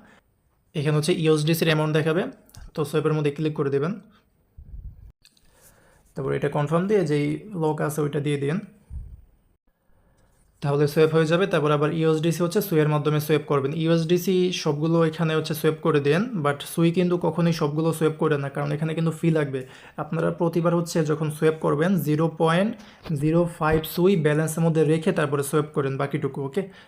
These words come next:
মিনিমাম জিরো পয়েন্ট জিরো ফাইভ সুই ব্যালেন্সের মধ্যে রেখে দিবেন। আচ্ছা, তো এখন এটা আবার সোয়াপ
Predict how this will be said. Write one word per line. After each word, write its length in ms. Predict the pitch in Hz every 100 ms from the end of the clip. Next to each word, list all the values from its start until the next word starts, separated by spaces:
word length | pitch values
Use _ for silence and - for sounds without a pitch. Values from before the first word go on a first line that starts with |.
| - 147
মিনিমাম 300 | 147 165 165
জিরো 140 | 151 160
পয়েন্ট 160 | 165 151
জিরো 140 | - - 156
ফাইভ 120 | 156 156
সুই 120 | 190 185
ব্যালেন্সের 300 | 156 147 151
মধ্যে 160 | 151 147 156
রেখে 160 | 160 147
দিবেন। 180 | 131 127 - - - - 156
আচ্ছা, 140 | 151
তো 40 | 147
এখন 120 | 143 147
এটা 100 | 147 147
আবার 100 | 139
সোয়াপ 180 | 147